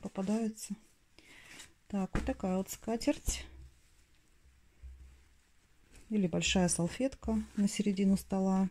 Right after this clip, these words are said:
Тут с аппликацией. Тут яйца по краям. И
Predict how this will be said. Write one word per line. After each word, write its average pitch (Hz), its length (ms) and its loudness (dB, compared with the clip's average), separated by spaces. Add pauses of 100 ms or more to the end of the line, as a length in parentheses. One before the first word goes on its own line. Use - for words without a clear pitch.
(220)
Тут - 160 -12
с - 60 -2
аппликацией. 226 920 2 (1500)
Тут - 200 -2
яйца 247 520 2 (1040)
по 226 80 -6
краям. 226 680 0 (1080)
И 214 320 4